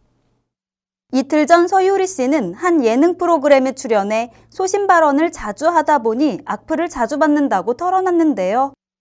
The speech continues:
결국 어제 서유리 씨는 자신의 인스타그램에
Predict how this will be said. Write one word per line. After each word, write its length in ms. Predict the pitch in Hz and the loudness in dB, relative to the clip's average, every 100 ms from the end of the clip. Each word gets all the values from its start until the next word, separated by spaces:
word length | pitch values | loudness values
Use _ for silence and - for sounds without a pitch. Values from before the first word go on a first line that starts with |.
| _ _ _ | _ _ _
결국 380 | - 262 262 320 - | 0 2 2 -2 0
어제 520 | 247 262 285 175 - | 0 2 0 -2 -8
서유리 360 | - 320 339 349 | -4 -2 0 -2
씨는 360 | 339 254 320 349 | -4 -2 -2 -4
자신의 520 | - - 294 320 233 | -8 -6 -2 -2 0
인스타그램에 920 | 247 277 - 330 277 247 226 294 196 | -2 -4 -2 -2 0 -2 -2 -6 -6